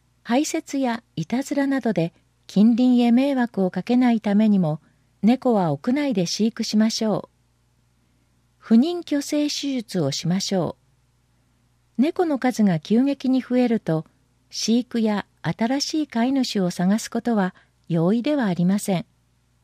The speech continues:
横浜市では、飼い主のいない猫の不妊去勢手術費用の一部を補助しています。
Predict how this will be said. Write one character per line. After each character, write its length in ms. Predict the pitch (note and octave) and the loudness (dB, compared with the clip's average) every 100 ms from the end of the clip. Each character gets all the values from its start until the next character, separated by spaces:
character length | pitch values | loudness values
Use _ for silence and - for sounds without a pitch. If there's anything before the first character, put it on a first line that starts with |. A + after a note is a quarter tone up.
| _ _ _ _ _ _ _ _ _ | _ _ _ _ _ _ _ _ _
横 300 | - G#3+ - | -4 -2 -2
浜 240 | D#4+ E4+ E4+ | -4 -4 -6
市 120 | - | -4
で 140 | A3 | -2
は、 220 | F#3 D#3+ - _ _ _ | 0 -2 -6 _ _ _
飼 160 | - A3 | -6 -4
い 100 | D#4+ | -2
主 260 | F4 D#4 F#3 | -4 -2 0
の 220 | D#3 - | 0 0
い 120 | F3 | 2
な 160 | G3+ B3 | 2 4
い 100 | B3 | 2
猫 260 | A#3+ A3 | 2 0
の 220 | F3 D3 D3+ _ _ | 0 -2 -6 _ _
不 160 | - G3+ | 0 4
妊 280 | A3+ D4+ C#4+ | 4 2 -2
去 160 | C4 | -4
勢 280 | B3 C4+ C4 | -4 -2 -2
手 180 | C4 A3+ | -4 -6
術 320 | G#3+ C4+ - | -6 -6 -8
費 200 | B3+ B3+ | -8 -2
用 200 | B3+ A3+ | 0 2
の 160 | F3+ D3 | 0 -2
一 240 | - A3 | -4 -4
部 180 | F#3 E3 | -2 0
を 140 | C3 | -2
補 160 | - A3+ | -4 -4
助 160 | A#3 A#3+ | -4 -4
し 100 | - | -4
て 120 | F3+ | -2
い 120 | E3 | 0
ま 160 | D3+ G3+ | -2 -2
す。 220 | - | -6